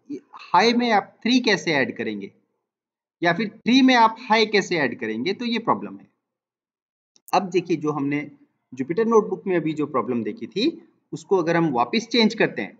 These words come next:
ये देखिए अगर हम कोशिश करते हैं कि इस टू को जो है हम integer में convert कर देते हैं। अब देखिए इसने बिल्कुल सही कर दिया answer, क्योंकि वो जो string थी उसको हमने convert कर दिया integer में, और अब आप integer को integer के साथ ऐड कर सकते हैं, तो आपके पास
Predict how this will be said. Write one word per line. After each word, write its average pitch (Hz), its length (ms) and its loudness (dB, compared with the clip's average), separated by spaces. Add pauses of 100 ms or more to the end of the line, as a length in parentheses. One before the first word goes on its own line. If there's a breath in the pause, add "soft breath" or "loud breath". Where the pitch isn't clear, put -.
(220)
ये 175 180 2
देखिए 170 280 4
अगर 185 280 0
हम 247 240 0
कोशिश - 300 0
करते 202 260 -2
हैं 208 80 0
कि 233 120 -8
इस - 240 -6 (260)
टू 302 200 6
को 320 200 2
जो 196 160 4
है 180 180 2
हम 185 220 2 (640)
integer 214 380 4
में 190 120 4
convert 139 280 0
कर 117 120 -8
देते 87 240 -14
हैं। - 80 -20 (400)
अब 302 200 2
देखिए 240 360 4
इसने 180 220 0
बिल्कुल 165 340 4
सही 139 280 0
कर 135 180 -2
दिया 127 220 2
answer, 123 300 0
क्योंकि 254 220 0
वो 233 120 -2
जो 196 140 2
string 277 480 4
थी 196 220 2 (500)
उसको - 220 0
हमने 196 240 4
convert 139 360 0
कर 117 120 0
दिया 113 200 0
integer 180 460 0
में, 247 280 0 (200)
और 160 120 2
अब 143 140 2
आप 135 260 0
integer 214 380 4
को 156 140 -2
integer 123 260 -2
के - 160 -20
साथ 113 120 -14 (120)
ऐड 110 180 -10
कर 110 100 -20
सकते - 320 -10
हैं, 226 80 -6
तो - 100 -4
आपके 120 240 -2
पास 220 320 0